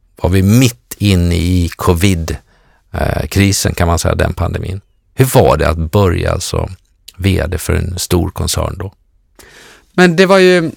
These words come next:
Speaker 2: dels var det ju så att, ehm, tidigare var det en norsk V D och vi är ett norskt bolag. Ehm, vi har ju vårt huvudkontor i Oslo.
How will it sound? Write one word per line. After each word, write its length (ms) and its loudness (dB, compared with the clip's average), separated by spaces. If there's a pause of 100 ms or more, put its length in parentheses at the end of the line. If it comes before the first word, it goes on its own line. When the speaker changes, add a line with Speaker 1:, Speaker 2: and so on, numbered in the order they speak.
Speaker 2:
dels 420 0
var 80 2
det 80 2
ju 80 0
så 100 0
att, 340 0
ehm, 440 0
tidigare 480 0
var 160 0
det 60 2
en 100 0
norsk 320 -2
V 260 2
D 220 0
och 200 0
vi 140 2
är 60 2
ett 140 -6
norskt 420 -2
bolag. 680 2
Ehm, 500 0 (360)
vi 180 0
har 120 4
ju 60 4
vårt 200 0
huvudkontor 640 0
i 160 0
Oslo. 460 0